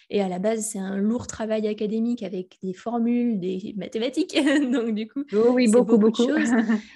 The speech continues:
Speaker 1: Et, euh, je
Speaker 2: Ouais.
Speaker 1: pense qu'à terme, euh, je proposerai quelque chose comme Sister Mountain, vraiment plus poussé, euh, où
Speaker 2: Mhm.
Speaker 1: je vais pouvoir, euh, un peu lâcher les chevaux et me dire, « Là, j'ai,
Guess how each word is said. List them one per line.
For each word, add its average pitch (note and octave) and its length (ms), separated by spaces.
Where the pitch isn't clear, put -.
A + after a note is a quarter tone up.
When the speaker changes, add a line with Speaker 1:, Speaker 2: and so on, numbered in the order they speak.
Speaker 1:
Et, A#3 220
euh, A3 140
je A3+ 100
Speaker 2:
Ouais. G#3+ 60
Speaker 1:
pense G4 240
qu'à A#3 280
terme, B3+ 420
euh, G3+ 340
je - 80
proposerai A#3 540
quelque G#3+ 280
chose G#3 200
comme F#3+ 180
Sister G3+ 360
Mountain, G3+ 480
vraiment G3+ 300
plus G3+ 300
poussé, G#3+ 480
euh, F#3+ 500
où A3 100
Speaker 2:
Mhm. - 60
Speaker 1:
je A3 100
vais G#3+ 160
pouvoir, A3+ 500
euh, F#3+ 220
un G3+ 120
peu A3+ 160
lâcher G#3+ 340
les A3 120
chevaux A#3 340
et G#3+ 60
me F#3+ 120
dire, « G3 200
Là, G3+ 140
j'ai, F#3+ 440